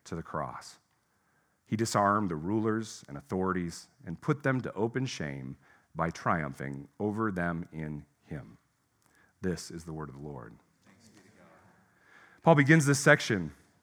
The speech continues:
by issuing a warning and clearly stating that s-, the, that spiritual power is found in Christ alone. Spiritual power is found in Christ alone. Now, friends, admittedly, I have to start with a confession this morning. I had a hard time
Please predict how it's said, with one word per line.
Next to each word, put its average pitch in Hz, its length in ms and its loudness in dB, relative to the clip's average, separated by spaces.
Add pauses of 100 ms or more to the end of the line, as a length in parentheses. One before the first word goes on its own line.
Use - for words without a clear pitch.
(420)
by 117 120 4
issuing 147 380 6
a 110 80 4
warning 110 560 4 (140)
and 101 120 -6
clearly 156 440 8
stating 120 500 2
that 95 160 -4
s-, - 80 -6
the, 107 260 -6 (120)
that 110 160 0
spiritual 143 480 4
power 87 500 2 (260)
is 95 200 -6
found 92 420 4
in 95 140 -4
Christ 82 400 -2
alone. 87 500 -6 (440)
Spiritual 143 460 2
power 101 420 6
is 90 120 -4
found 101 420 4
in 98 100 -2
Christ 85 360 -4
alone. 104 480 -4 (1400)
Now, 139 100 8
friends, 160 280 10
admittedly, 156 600 8 (260)
I 110 120 0
have 127 180 6
to 131 80 0
start 131 280 6
with 120 120 -2
a 113 40 0
confession 131 460 2
this 131 180 -2
morning. 131 320 2
I 139 200 8
had 131 240 6
a 80 100 2
hard 113 600 4
time 101 520 -2